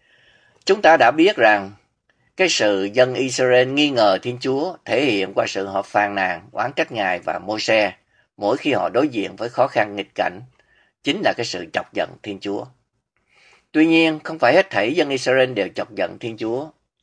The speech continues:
Ít ra thì Môi-se, Aaron, Caleb và Joshua không thuộc về những kẻ chọc giận Thiên Chúa.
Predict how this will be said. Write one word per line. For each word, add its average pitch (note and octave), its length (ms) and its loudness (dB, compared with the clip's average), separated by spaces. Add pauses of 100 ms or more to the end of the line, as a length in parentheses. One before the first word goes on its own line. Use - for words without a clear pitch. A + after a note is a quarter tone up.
(440)
Ít - 220 0
ra C#3 220 6
thì G#2 340 -2
Môi-se, B2+ 640 4 (140)
Aaron, A#2 580 2 (100)
Caleb A#2+ 420 4
và F#2 280 -2
Joshua A2 560 -4 (300)
không B2+ 260 -4
thuộc G2+ 180 -6
về F#2+ 140 -2
những F#2+ 180 -14
kẻ F2+ 300 -6
chọc G2 200 -6
giận F#2 320 -10
Thiên G#2 160 -12
Chúa. A2+ 280 -6